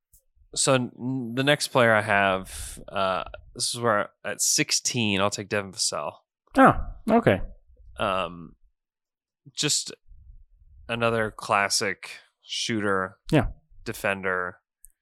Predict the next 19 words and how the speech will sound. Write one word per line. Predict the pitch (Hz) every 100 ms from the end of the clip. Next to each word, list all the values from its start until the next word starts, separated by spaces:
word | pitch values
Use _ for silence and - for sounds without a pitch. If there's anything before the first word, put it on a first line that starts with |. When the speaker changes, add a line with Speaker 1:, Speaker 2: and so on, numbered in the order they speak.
| _ _ _ -
Speaker 1:
you | 104
know, | 98 98 -
ca-, | - 135 _ -
could | - 131 123 113 - _ _ _ -
potentially | - - 120 - 110
be | 107 101
a | 98
high | 95 101 98
level | 98 95 87 90 87 - _ _ _ _ _ _ -
defender | 104 - 85 - - - _ _ _ - -
at | 95
the | 113
Speaker 2:
Maybe. | 107
Speaker 1:
N | 98
B | 87
A | 85
level. | - - - _ _ _ 160 _ _ _ _ _ _ _ _ _ _ _ _ -
Um, | 90 90 - - -
he, | - - 120 117 113 113 110